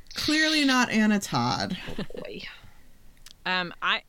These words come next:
Speaker 3: I had two. I can't decide which, which I like more.
Speaker 2: Mm-hmm.
Speaker 3: Um, it's okay if your boyfriend treats you like garbage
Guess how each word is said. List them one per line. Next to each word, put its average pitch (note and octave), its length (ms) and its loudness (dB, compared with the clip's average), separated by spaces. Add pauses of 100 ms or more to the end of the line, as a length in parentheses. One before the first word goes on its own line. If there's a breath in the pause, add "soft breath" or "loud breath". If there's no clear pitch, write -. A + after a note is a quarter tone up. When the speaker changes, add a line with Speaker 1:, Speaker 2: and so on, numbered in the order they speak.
Speaker 3:
I D4+ 100 0
had D4 200 0
two. D4+ 480 0
I B3+ 80 -2
can't G#3+ 280 -6
decide G3 340 -2
which, G3 360 -6
which - 400 -6 (160)
I E3 100 -2
like D#3+ 300 -2
more. E3+ 400 0
Speaker 2:
Mm-hmm. A3+ 160 0 (320 loud breath)
Speaker 3:
Um, E3+ 500 2 (1200 soft breath)
it's A3 180 4
okay A#3+ 340 4
if C4+ 140 0
your G#3+ 100 2
boyfriend F3 420 0
treats - 260 -2
you E3+ 80 2
like F3+ 180 2
garbage D#3+ 500 0